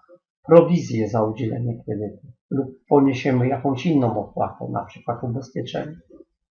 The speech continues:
Sprawdzamy, ile wynosi R S O. Wynosi ono dwadzieścia,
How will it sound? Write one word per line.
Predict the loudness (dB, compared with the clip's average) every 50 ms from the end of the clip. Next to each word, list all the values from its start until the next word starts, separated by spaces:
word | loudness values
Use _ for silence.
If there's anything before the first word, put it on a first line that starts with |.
| _ _ _ _ _ _ _ _ _ _ _ _
Sprawdzamy, | _ -20 -8 0 2 2 2 4 4 2 2 2 0 -2
ile | 0 0 0 2
wynosi | 2 0 -2 -2 -2 -2 -2
R | 0 0 0
S | -2 -4 -4 -8
O. | -10 -10 -10 -14 _ _ _ _ _ -20 _ _ _ _ _ _ _ _ _ _ _ -20 -20 _ -4
Wynosi | 0 2 4 4 4 2 2 0 0
ono | 2 2 2 2 2 2
dwadzieścia, | 2 2 2 2 2 -6 -6 -2 0 0 0 0